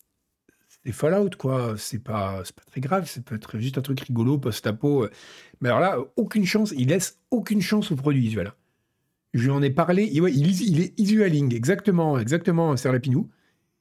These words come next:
Il, euh, il visualise à fond. Et moi, je trouve ça intéressant, parce qu'il y avait déjà eu The Witcher, qui est des adaptations comme ça de jeux, euh, par des grosses pla-, c'est la deuxième, quand même, grosse licence de jeu qui est adaptée par une plateforme, euh,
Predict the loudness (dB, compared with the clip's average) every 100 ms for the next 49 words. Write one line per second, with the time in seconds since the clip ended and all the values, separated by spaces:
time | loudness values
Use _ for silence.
0 | _ _ -2 2 2 2 2 2 2 2
1 | 2 2 0 0 -2 -2 -2 _ -20 -20
2 | -20 _ 0 2 2 0 0 0 2 0
3 | 2 0 0 0 0 2 0 0 0 0
4 | 0 0 -2 -8 -20 -20 _ -2 0 2
5 | 2 0 -2 0 0 0 0 2 2 0
6 | 2 0 0 _ _ _ _ _ _ 0
7 | 0 0 0 0 0 -2 -2 -4 0 0
8 | 2 2 2 0 0 -2 -8 -4 0 0
9 | 0 0 0 2 2 2 0 0 0 0
10 | 0 -2 0 0 0 -2 -4 -6 -2 -2
11 | 0 -2 0 -2